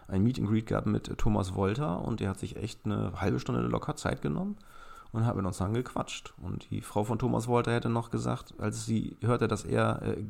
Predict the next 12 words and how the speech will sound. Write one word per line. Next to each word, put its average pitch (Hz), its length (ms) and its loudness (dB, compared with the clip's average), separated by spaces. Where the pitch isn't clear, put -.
der 107 360 2
Gewinn 131 560 6
wäre 107 380 6
in 104 100 6
dem, 98 260 4
in 98 140 0
dem, 98 260 0
äh, 90 100 -4
Mitglieder-Gewinnspiel, 101 1500 4
wer 101 180 4
will 110 120 10
denn 104 340 8